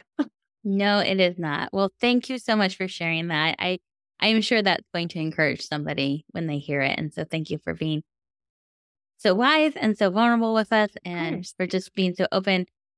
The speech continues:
Speaker 2: about your journey and the things that have worked, the things that have been challenges, and just the advice that you've given us along the way. We appreciate it.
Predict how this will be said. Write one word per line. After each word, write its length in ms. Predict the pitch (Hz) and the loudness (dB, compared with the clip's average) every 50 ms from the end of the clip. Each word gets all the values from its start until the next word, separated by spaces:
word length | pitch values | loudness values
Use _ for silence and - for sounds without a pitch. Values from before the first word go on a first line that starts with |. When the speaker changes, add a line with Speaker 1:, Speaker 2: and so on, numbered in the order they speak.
| _ _ - | _ _ -4
Speaker 2:
about 300 | 185 180 175 170 - - | 0 2 2 2 2 2
your 260 | 190 214 240 247 254 | 2 2 2 2 2
journey 580 | 202 - 214 208 208 208 208 202 202 202 - - - | 2 2 2 2 2 2 2 0 0 -2 -4 -6 -6
and 460 | - 175 165 160 160 160 160 160 156 - - | -6 -4 -2 -2 -4 -4 -6 -8 -10 -8 -8
the 100 | 175 175 | -6 -4
things 240 | - 190 185 175 180 - | -2 -2 -2 -2 -2 -6
that 100 | - - | -6 -6
have 220 | 170 165 185 220 | -6 -8 -2 0
worked, 340 | 262 285 285 269 - - - - | 2 2 2 0 -2 -8 -8 -6
the 80 | 196 190 | -6 -4
things 240 | - 175 175 165 - | -4 -4 -6 -4 -6
that 120 | 165 156 | -6 -6
have 120 | 156 160 160 | -6 -6 -6
been 260 | 156 151 156 160 165 | -6 -6 -6 -6 -8
challenges, 580 | - - 233 233 226 226 220 220 226 220 214 202 _ _ _ _ _ _ _ _ _ | -8 -6 -2 0 0 2 2 2 2 2 0 -2 _ _ _ _ _ _ _ _ _
and 380 | - 175 170 160 160 160 160 160 | -4 -2 -2 0 0 -2 -4 -2
just 320 | - 190 175 - - - _ - | -2 -2 -2 -2 -6 -14 _ -2
the 120 | 190 185 | 2 4
advice 340 | 185 180 180 165 156 165 - - | 4 4 4 2 0 0 0 -4
that 120 | - - | -4 -4
you've 200 | 170 170 165 185 | -4 -4 -4 -4
given 260 | - 170 - 160 160 | -4 -4 -4 -4 -6
us 100 | 175 175 - - | -8 -8 -8 -6
along 280 | 190 185 165 160 165 | -6 -4 -4 -4 -6
the 80 | 165 160 | -4 -2
way. 180 | 190 214 214 180 | 0 0 0 0
We 140 | 170 170 | -2 -4
appreciate 560 | 165 160 - 180 190 196 - - 175 165 156 156 | -4 -6 -4 -4 -4 -4 -4 -4 -4 -2 -2 -2
it. 200 | 151 151 - | -2 -4 -6